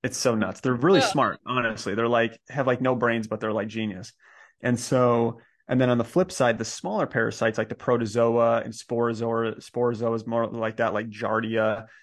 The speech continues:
Speaker 1: um, is gonna cause more the diarrhea type of parasitic infection. So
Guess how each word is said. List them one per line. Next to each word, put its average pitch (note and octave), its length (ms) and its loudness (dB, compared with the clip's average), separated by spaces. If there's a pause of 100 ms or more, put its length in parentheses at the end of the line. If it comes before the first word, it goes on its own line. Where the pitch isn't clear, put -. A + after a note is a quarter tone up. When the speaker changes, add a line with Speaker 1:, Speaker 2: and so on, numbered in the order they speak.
(180)
Speaker 1:
um, A#2 180 -2
is A#2+ 120 -8
gonna C3 140 -4
cause A#2+ 240 0
more A#2+ 140 -2
the A2 80 -4
diarrhea G#2+ 540 0
type G2+ 320 -4
of G2+ 640 -2
parasitic G2 500 -4
infection. G2 480 -4
So G#2+ 300 0